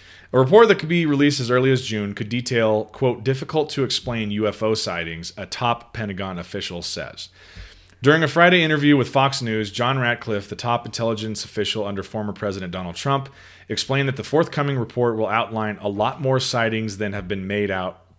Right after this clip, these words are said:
to the public, quote unquote. Um, "Some of these, or some of those have been declassified," Ratcliffe said during the interview. In April two thousand twenty,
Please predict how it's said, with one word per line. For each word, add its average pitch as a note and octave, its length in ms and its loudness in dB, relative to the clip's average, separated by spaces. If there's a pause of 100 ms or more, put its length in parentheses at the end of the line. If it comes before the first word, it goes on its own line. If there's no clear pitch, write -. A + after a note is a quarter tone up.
(160)
to - 100 -12
the F2+ 100 -10
public, - 520 -14 (760)
quote F2+ 180 -8
unquote. - 300 -10 (560)
Um, G#2+ 380 2
"Some F3 360 2
of D#3+ 180 4
these, A2+ 840 0
or A#2 120 2
some F3+ 200 2
of D#3 140 4
those A2+ 320 6
have A2 180 -2
been G#2+ 200 -2
declassified," F#2+ 800 -4
Ratcliffe D#2+ 400 -10
said D#2+ 360 -8
during E2+ 220 -8
the D#2 100 -12
interview. D2 320 -16 (680)
In B2 120 0
April F3+ 300 4
two G#3 120 -2
thousand F3 320 6
twenty, G#2+ 560 -2